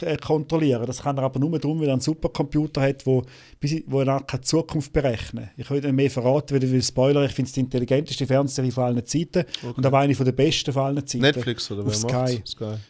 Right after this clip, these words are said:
Speaker 1: Ja, ist H B O.
Speaker 2: Ja.
Speaker 1: Und es ist extrem kompliziert. Ich habe jedes Mal nach einer Staffel noch die Zusammenfassung gelesen, die ich überhaupt gesehen habe.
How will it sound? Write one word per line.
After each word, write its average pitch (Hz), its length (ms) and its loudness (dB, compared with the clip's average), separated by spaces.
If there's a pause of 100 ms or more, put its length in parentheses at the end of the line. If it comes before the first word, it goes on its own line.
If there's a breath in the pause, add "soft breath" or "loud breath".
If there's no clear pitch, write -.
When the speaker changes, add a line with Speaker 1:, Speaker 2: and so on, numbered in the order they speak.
(120)
Speaker 1:
Ja, 127 100 4
ist 139 140 0
H 131 260 0
B 131 120 0
O. 113 140 -4 (220 loud breath)
Speaker 2:
Ja. - 160 -12
Speaker 1:
Und 135 140 2
es 143 60 -2
ist 127 60 -4
extrem 151 540 2
kompliziert. 151 560 -2
Ich 120 60 -8
habe 143 60 2
jedes 151 160 0
Mal 151 100 0
nach 139 140 0
einer 127 100 0
Staffel 139 420 -4
noch 127 80 -6
die - 160 -10
Zusammenfassung 143 580 -4
gelesen, 135 320 0
die 123 60 -2
ich 123 60 -6
überhaupt 120 320 -4
gesehen - 240 0
habe. 135 200 -2